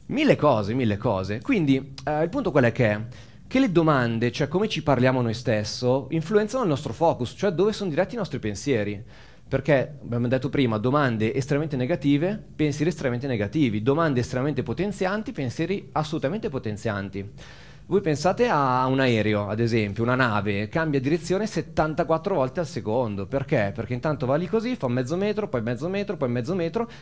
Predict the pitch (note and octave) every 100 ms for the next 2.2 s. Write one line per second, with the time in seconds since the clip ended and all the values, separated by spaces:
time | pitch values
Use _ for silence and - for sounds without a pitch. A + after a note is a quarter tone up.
0 | - C#3+ F3+ D#3 G#3 G3+ - G#3+ B3+ F#3+
1 | C#3 A#2+ A#2 A2+ G2 G2 G2+ - B2 C3
2 | G#2 A2